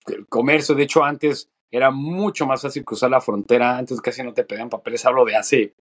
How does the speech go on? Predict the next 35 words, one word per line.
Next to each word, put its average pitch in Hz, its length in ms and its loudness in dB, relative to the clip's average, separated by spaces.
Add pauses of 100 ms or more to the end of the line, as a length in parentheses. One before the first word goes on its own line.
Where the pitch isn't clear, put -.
(300)
no 98 140 -10
sé, 98 220 -6
cincuenta 107 580 -2
años 107 240 -4
para 95 180 -6
atrás, 139 260 -4 (460)
y 147 120 -2
siempre 190 260 2
ha 175 40 0
sido 180 300 6
el 135 240 2
irte 151 220 -6
a 165 40 0
Estados 160 260 -2
Unidos 151 240 0
a 147 40 -6
conseguir 131 320 -2
cosas 139 300 -2
que 117 80 -2
acá 139 220 -2
no 147 140 -4
tenemos, 147 420 -4
¿no? 131 220 -10 (100)
<clears throat> - 1300 -4
Entonces, 160 540 0 (800)
eh, 131 240 4
y 127 80 -12
cuando 160 220 4
entra 208 180 0
este, 202 200 -4
este 165 180 -6
tema 185 180 2
de 160 60 4
los 123 180 0
celulares, 143 600 0